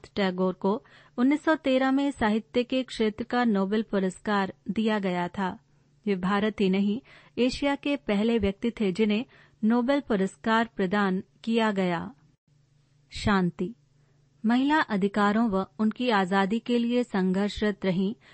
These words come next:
ईरान की नरगिस मोहम्मदी को उनके इस अनवरत संघर्ष के लिए वर्ष दो हज़ार तेईस का नोबेल शांति पुरस्कार प्रदान करने की घोषणा ओस्लो स्थित नोबेल कमेटी ने छह अक्टूबर दो हज़ार तेईस को की।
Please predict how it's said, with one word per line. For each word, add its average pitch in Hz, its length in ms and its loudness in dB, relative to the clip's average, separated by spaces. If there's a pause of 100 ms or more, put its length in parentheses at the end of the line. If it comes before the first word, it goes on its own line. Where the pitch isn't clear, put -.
(220)
ईरान 262 340 0
की 311 240 -2
नरगिस 226 500 0
मोहम्मदी 190 560 0
को 202 300 -2 (120)
उनके 220 340 0
इस 240 140 -4 (400)
अनवरत 240 580 0
संघर्ष 202 560 0
के 185 180 -2
लिए 185 340 -2 (120)
वर्ष 196 300 -2
दो 185 160 -2
हज़ार 185 480 -2 (120)
तेईस 247 240 0
का 208 260 -4 (400)
नोबेल 254 400 2
शांति 240 460 -2
पुरस्कार 226 640 -2
प्रदान 202 440 -2
करने 196 380 0
की 190 280 -6
घोषणा 190 480 -2 (220)
ओस्लो 214 360 0
स्थित 220 300 -2 (440)
नोबेल 240 320 2
कमेटी 262 460 -2
ने 269 200 -2
छह 202 220 -2
अक्टूबर 220 440 -2
दो 190 160 0
हज़ार 202 460 -2 (120)
तेईस 208 280 0
को 180 180 -4
की। 180 300 -8